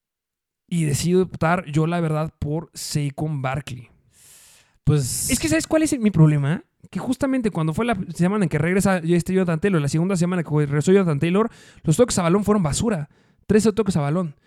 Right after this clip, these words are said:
Speaker 1: Creo que ese puede ser el piso si es que ya va a jugar Zach Moss. Eso me da mucho miedo y por eso voy con Saquon.
Speaker 2: Ok. Ok, bueno, mira, yo, yo me sigo manteniendo en Taylor, nada más por las oportunidades para clavar touchdown, pero basta-, entran en un rango bastante similar.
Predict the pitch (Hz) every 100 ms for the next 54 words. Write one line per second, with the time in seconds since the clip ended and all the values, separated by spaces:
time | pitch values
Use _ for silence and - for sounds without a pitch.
0 | _ _ 202 214 269 202 226 185 165 226
1 | 185 147 170 170 165 160 147 143 135 -
2 | _ 180 190 165 170 180 - 156 156 147
3 | 143 151 156 156 143 147 - 190 - -
4 | _ _ _ _ - 110 113 117 - _
5 | _ _ _ _ _ 147 208 247 196 156
6 | 160 196 165 160 147 139 143 139 127 131
7 | 131 123 131 127 120 117 123 127 123 120
8 | 151 165 160 147 156 156 143 127 - 131
9 | 127 120 120 117 127 127 135 - 117 -
10 | 113 120 123 - 113 127 135 127 127 123
11 | 120 - 147 135 156 165 160 151 139 139
12 | 131 135 131 120 107 147 147 143 143 -
13 | 165 139 110 104